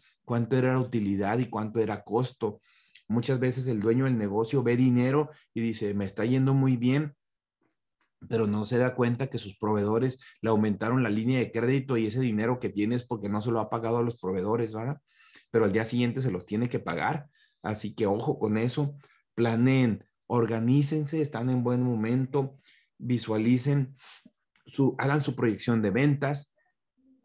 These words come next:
por lo tanto hagan su proyección de compras, de gastos, pero también hagan su proyección de crecimiento. Su, le llaman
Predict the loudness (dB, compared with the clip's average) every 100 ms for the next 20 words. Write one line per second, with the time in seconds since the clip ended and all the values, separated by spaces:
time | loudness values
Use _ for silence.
0 | 0 4 4 2 -2 0 0 0 -2 -4
1 | -4 -4 -2 0 0 -4 -4 -2 -2 0
2 | -2 -2 -4 -4 -6 -4 0 0 0 0
3 | 2 0 -2 -6 -4 -4 -6 -8 -8 -6
4 | -8 -6 -4 0 -2 0 -4 -2 0 2
5 | 2 0 -4 -12 _ _ -20 -14 -4 -4
6 | -4 -2 2 2 2 2 -2